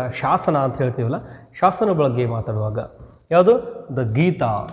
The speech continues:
ಧರ್ಮಗ್ರಂಥ ಇರ್ಬೋದು, ಅದು ಶಾಸನವಾಗಿರ್ಬೋದು, ಅಥವಾ ಅದೊಂದು ಬಹಳ ಪ್ರಮುಖವಾದ ಗ್ರಂಥ ಆಗಿರಬೇಕು.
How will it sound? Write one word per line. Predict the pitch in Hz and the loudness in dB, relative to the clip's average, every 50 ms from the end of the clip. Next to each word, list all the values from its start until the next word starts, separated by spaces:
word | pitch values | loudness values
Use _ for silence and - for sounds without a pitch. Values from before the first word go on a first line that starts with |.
| - - - | -14 -10 -6
ಧರ್ಮಗ್ರಂಥ | 139 135 151 160 165 143 151 160 160 160 | -4 0 2 2 2 4 2 0 0 0
ಇರ್ಬೋದು, | 165 156 147 151 160 156 151 170 165 165 165 160 - - 127 | 0 0 2 2 0 0 0 -2 -4 -4 -6 -8 -12 -10 -8
ಅದು | 123 117 | -6 -6
ಶಾಸನವಾಗಿರ್ಬೋದು, | - - 123 127 120 - - 160 151 151 147 151 151 143 151 147 143 147 160 160 156 - - - - - - - | -6 -4 -4 -4 -2 0 0 2 2 2 2 0 0 0 2 2 2 0 -2 -6 -6 -12 -18 -20 -20 -20 -12 -10
ಅಥವಾ | 127 123 - 165 143 113 - 78 - - - - - - - - _ _ - | -8 0 4 4 4 4 2 -4 -10 -14 -16 -18 -20 -20 -20 -20 _ _ -8
ಅದೊಂದು | 127 120 123 120 113 117 107 104 104 110 - - - - _ _ - _ _ _ _ _ _ _ _ _ _ _ _ _ _ _ _ _ - | -6 -4 -2 -2 -2 -2 -4 -4 -6 -8 -10 -14 -20 -20 _ _ -20 _ _ _ _ _ _ _ _ _ _ _ _ _ _ _ _ _ 0
ಬಹಳ | 113 123 165 165 | 2 4 4 2
ಪ್ರಮುಖವಾದ | 135 117 - 127 147 165 160 196 180 170 175 | 2 0 0 0 0 2 4 6 6 6 6
ಗ್ರಂಥ | 160 123 117 131 139 143 170 | 2 2 2 2 2 4 4
ಆಗಿರಬೇಕು. | 151 131 123 117 107 - - - | 4 4 4 0 -2 -6 -10 -12